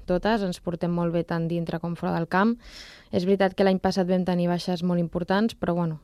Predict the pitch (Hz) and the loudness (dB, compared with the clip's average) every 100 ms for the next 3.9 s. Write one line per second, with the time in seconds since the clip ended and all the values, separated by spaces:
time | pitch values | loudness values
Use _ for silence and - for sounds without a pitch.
0 | - 175 170 165 165 175 170 165 170 165 | -8 -4 -2 0 0 2 0 0 -2 0
1 | 170 165 165 - 175 160 170 175 196 247 | -2 -2 -4 -4 -6 -4 -2 2 2 0
2 | - - - - - - 196 175 - 175 | -6 -20 -20 -20 -18 0 0 2 0 0
3 | 170 180 175 170 165 165 160 170 | -2 -2 -2 -2 -2 -4 -6 -8